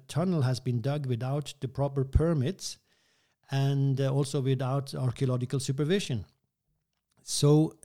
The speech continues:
uh, they have now filed, uh, this, brought this to court, because they asked, uh, the Jerusalem municipality what is going on here,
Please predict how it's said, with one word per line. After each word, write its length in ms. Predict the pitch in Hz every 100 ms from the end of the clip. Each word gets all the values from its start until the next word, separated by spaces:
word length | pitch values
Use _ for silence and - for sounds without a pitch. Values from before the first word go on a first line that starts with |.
| -
uh, 220 | 135 131
they 220 | 117 165
have 160 | 165 156
now 280 | 143 131 143
filed, 520 | 139 139 143 147 131
uh, 320 | 131 123 120 120 127 117
this, 260 | 123 135 -
brought 380 | 120 113 139 139
this 140 | 135
to 100 | 135
court, 540 | 131 - 147 92 - -
because 320 | 123 139 135
they 180 | 135 135
asked, 540 | 143 170 175 - -
uh, 60 | 135 135 139 165 160
the 380 | 127 127 123 120 131 -
Jerusalem 520 | 127 123 151 165 147
municipality 880 | 135 131 131 - 165 151 123 120 113 _ _ _ -
what 340 | 117 147 160
is 140 | 151 131
going 320 | 131 131 123
on 220 | 139 139
here, 280 | 117 90